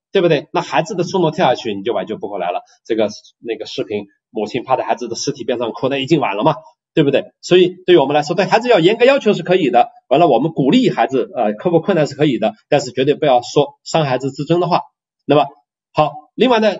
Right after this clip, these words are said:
我们一定要培养孩子有一件事情的特长，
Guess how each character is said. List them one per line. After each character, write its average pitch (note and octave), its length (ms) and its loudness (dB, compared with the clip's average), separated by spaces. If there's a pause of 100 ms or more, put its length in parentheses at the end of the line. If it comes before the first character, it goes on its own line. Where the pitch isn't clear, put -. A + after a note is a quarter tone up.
我 D3 140 4
们 A#3+ 180 2
一 C#4 60 -4
定 D4+ 120 2
要 A#3 120 2
培 D#3+ 160 0
养 E3 100 0
孩 D3 140 2
子 D3 100 -4
有 A#2 160 0
一 A3+ 80 -2
件 G3+ 240 2
事 C4 200 -4
情 - 260 -12 (100)
的 - 80 -4
特 - 140 -8
长， - 120 -10